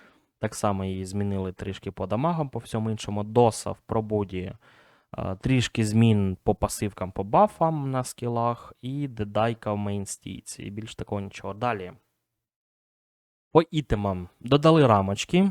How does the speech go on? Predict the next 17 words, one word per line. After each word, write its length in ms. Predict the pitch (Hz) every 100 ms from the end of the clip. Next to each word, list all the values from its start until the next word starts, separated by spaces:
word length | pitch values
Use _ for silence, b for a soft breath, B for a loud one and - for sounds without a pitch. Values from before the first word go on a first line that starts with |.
| 175
на 140 | 160
білі 260 | 151 151 151
предмети, 460 | 147 139 139 135
коротше, 340 | - 131 - 123
на 100 | 117
самий 300 | - 120 113
нижчий 280 | 113 - 110
ранг, 260 | 110 110
щоб 240 | - 101 - 104
їх 180 | 107 104
було 240 | 101 101
видніше. 640 | 101 104 101 - - 120 113 B B B B _
Далі 360 | - 120 113 101
змінили 480 | 104 120 151 175 160
використання 760 | 131 - 113 - 127 123 110
даркхангерів, 1040 | 107 110 110 - - 98 95 101 127 202 175
типу, 760 | _ 135 - _ 123 120 117